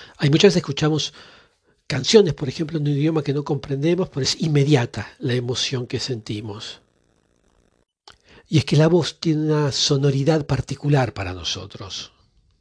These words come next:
Tenemos neuronas en nuestro cerebro específicas dedicadas al análisis de la voz.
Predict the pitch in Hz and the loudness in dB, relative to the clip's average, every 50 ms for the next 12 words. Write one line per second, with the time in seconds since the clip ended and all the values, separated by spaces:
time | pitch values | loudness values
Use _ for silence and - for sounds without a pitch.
0 | _ _ _ _ _ _ _ _ _ _ _ _ - _ _ - _ - - - | _ _ _ _ _ _ _ _ _ _ _ _ -20 _ _ -20 _ -16 -6 -2
1 | 131 123 139 143 143 143 - - - _ _ - 170 156 147 123 123 135 143 165 | 0 2 2 2 2 -2 -4 -8 -12 _ _ -8 -4 -2 -2 0 2 4 4 4
2 | 170 160 165 160 147 - - 147 117 110 - - 127 - - 156 151 165 147 131 | 4 4 0 -2 -2 -2 -6 -6 -6 -6 -8 -8 -8 -4 -2 0 2 2 2 2
3 | 117 98 - - 131 - - - 208 147 - - 120 - - - 104 110 135 131 | -2 -6 -6 -6 -4 -2 -2 -2 -2 -4 -4 -8 -12 -8 -8 -8 -6 -4 -4 -4
4 | 123 123 - - 147 151 156 160 151 - - - 131 131 127 127 139 151 151 147 | -4 -4 -2 -2 0 0 0 0 -2 -4 -4 -2 -2 -2 -2 0 0 -2 -2 -2
5 | 127 - - 104 95 113 117 117 117 113 117 113 110 - - - - _ | -4 -6 -8 -6 -6 -4 -4 -4 -4 -4 -4 -6 -6 -6 -8 -8 -10 _